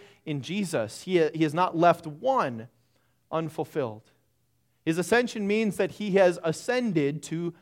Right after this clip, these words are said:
the right hand of God, which I've already said today, that, that this is not a, a physical location, but a position of power and a position of honor. And Jesus intends to use his power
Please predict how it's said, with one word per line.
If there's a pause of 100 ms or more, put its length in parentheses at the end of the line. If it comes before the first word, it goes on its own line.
(200)
the
right
hand
of
God, (1120)
which
I've
already
said
today,
that,
that
this
is
not
a, (120)
a
physical
location,
but (280)
a
position
of
power
and
a
position
of
honor. (640)
And
Jesus
intends
to
use
his
power